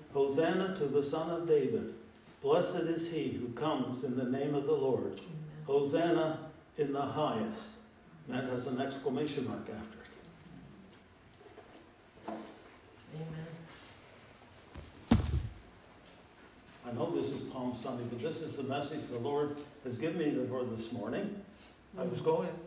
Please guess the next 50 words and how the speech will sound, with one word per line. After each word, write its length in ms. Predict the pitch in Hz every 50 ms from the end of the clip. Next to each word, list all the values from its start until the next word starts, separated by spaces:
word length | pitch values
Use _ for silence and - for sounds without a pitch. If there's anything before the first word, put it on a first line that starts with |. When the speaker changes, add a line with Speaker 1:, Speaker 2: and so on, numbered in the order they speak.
| - -
Speaker 1:
tried 280 | 139 143 156 175 175
to 120 | 170 170 170
do 100 | 143 135
one 220 | 131 127 127 127
on 320 | 123 123 120 110 110 110 - -
Palm 260 | 131 131 123 123 120
Sunday, 460 | 117 - 123 120 120 120 143 - 110
but 240 | 107 107 98 101 104 - - - - - - - - - - - - - - - - - - - - - - -
this 100 | 143 139
is 260 | 139 139 127 120 - -
the 100 | 117 127
one. 180 | 120 117 110 - - - - -
<clears throat> 240 | - - - 254 -
And 400 | 226 - - 165 156 151 131 135
this 220 | 139 139 139 139
sore 320 | - - - 156 143 131 107
throat 320 | - 139 147 147 143 139
thing, 300 | 131 120 117 113 113 - - - - - -
not 220 | - 151 147 147 -
sore 260 | - 160 151 160 160
throat, 240 | 160 - - - 131
I'm 160 | 135 135 135
sorry, 240 | 139 165 147 127 120
don't 180 | 117 - 139
have 120 | 147 185 180
a 40 |
sore 220 | - - 185 147 -
throat. 260 | - 123 113 117 120 -
It's 160 | - - -
just 220 | - - - - - - - 240 262 - - - - -
clogged 240 | 170 165 160 165
up 140 | 175 185 180
this 160 | - - - -
morning 300 | 147 139 139 151 - 165
after 340 | 165 156 156 - 147 147 147
I 60 | 143
had 220 | 147 151 147 -
breakfast 420 | - - - - 151 151 147 143 143
and 80 | 139
I 60 | 143
was 180 | 143 143 143 143
reading 200 | 156 160 156 160
over 120 | 156 147
the 80 | 135 -
notes 280 | - - - - - 151
and 60 | 151
all 160 | 156 151 151
of 60 | 147
a 20 | -
sudden, 440 | - 147 - - - - - -